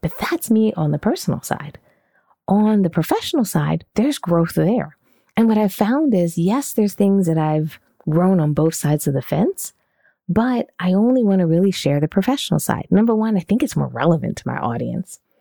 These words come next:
And number two, it's still an intimate portrayal of what I'm doing. It's still something that, you know, still makes me a little nervous when I share it. It still makes me cringe a little bit, like, "Oh gosh, I'm telling people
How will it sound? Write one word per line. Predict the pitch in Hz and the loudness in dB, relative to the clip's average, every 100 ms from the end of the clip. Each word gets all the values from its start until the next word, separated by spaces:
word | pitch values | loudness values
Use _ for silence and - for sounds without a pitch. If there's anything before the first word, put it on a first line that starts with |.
| _ | _
And | 208 226 | 0 2
number | 226 226 | 2 0
two, | 214 - 269 339 214 | -2 -2 0 2 2
it's | - 202 | 0 -4
still | - - 196 254 | -6 -4 -2 2
an | 233 - | 2 0
intimate | - 170 185 190 147 147 - - - | 2 2 2 2 2 0 -4 -10 -12
portrayal | - 165 - 196 180 147 | -2 -2 2 4 4 2
of | 160 | 0
what | 139 131 | -2 0
I'm | 131 147 | 2 2
doing. | 190 233 143 - | 4 2 0 -2
It's | 170 | -4
still | - 277 392 | -2 0 0
something | - - 202 214 170 156 | 0 2 2 2 0 0
that, | 143 143 147 - - - _ _ | -2 -2 -4 -8 -20 -20 _ _
you | 440 427 | 0 2
know, | 226 190 180 - _ - | 4 2 0 -8 _ -16
still | - 427 494 | -2 0 2
makes | 233 214 | 2 2
me | 208 | 2
a | |
little | 180 233 151 | 2 2 2
nervous | 175 302 165 139 | 2 2 0 -2
when | 139 | -2
I | 139 | -2
share | 135 139 113 | -2 -2 -2
it. | |
It | 190 | -6
still | - 359 | -2 0
makes | 320 262 - | 0 0 -2
me | |
cringe | 190 349 381 330 | 0 0 0 0
a | 220 | 0
little | 196 196 | 0 0
bit, | 190 190 | 0 0
like, | 202 202 | -2 0
"Oh | 269 330 | 0 0
gosh, | 339 359 359 294 | 0 0 0 0
I'm | 285 | -2
telling | 294 311 330 | 0 0 0
people | 311 285 269 269 | 0 0 0 -2